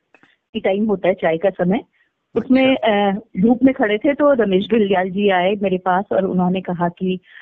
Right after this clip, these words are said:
Speaker 1: हम लोग यहाँ पर एक धात की का, अ, एक समूह यहाँ पे गठित करना चाहते हैं, आप उसके लिए अगर इंटरेस्टेड हैं तो। तो मैंने उनसे कहा था कि हाँ, अ, क्योंकि मेरे पास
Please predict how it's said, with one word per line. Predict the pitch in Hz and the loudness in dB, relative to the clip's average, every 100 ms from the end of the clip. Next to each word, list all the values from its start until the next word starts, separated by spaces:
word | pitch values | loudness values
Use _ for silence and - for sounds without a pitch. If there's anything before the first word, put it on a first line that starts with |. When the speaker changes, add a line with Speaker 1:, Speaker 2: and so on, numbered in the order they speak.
| - - | -12 -2
Speaker 1:
हम | 185 | 2
लोग | 180 185 | 2 2
यहाँ | 180 175 | 2 0
पर | 175 180 175 | 0 0 0
एक | 185 180 - | -2 -4 -4
धात | 175 180 170 165 | -4 -2 -4 -6
की | - 175 175 - _ _ _ - | -4 -2 -2 -6 _ _ _ -4
का, | 196 180 175 - 175 175 | 0 0 0 -2 0 0
अ, | 185 - | -2 -4
एक | 180 - | -8 -6
समूह | 208 190 196 208 - | -2 2 4 4 2
यहाँ | 190 165 | 0 0
पे | - 180 175 - | 0 2 2 -2
गठित | 180 180 185 | -2 0 -2
करना | - 175 170 170 | -4 -4 -2 -2
चाहते | 190 180 - | -2 -4 0
हैं, | 220 330 302 | 2 4 2
आप | 175 170 | -2 -6
उसके | - - | -8 -6
लिए | 170 165 170 165 _ _ - | -4 -2 -2 -4 _ _ -8
अगर | 175 175 | -2 0
इंटरेस्टेड | 175 180 175 - 220 226 | 0 0 -2 -2 -2 0
हैं | 262 | 0
तो। | - 269 - _ _ _ _ _ - | 2 0 -2 _ _ _ _ _ 2
तो | 214 | 4
मैंने | 214 214 240 | 4 2 2
उनसे | 254 269 | 2 0
कहा | 262 220 | 0 2
था | 220 | 0
कि | 214 240 | 0 0
हाँ, | 226 202 190 190 196 185 | 0 0 0 0 -2 -2
अ, | 185 | -2
क्योंकि | - 202 254 | -2 -2 0
मेरे | 233 214 - | 2 0 0
पास | 208 | -4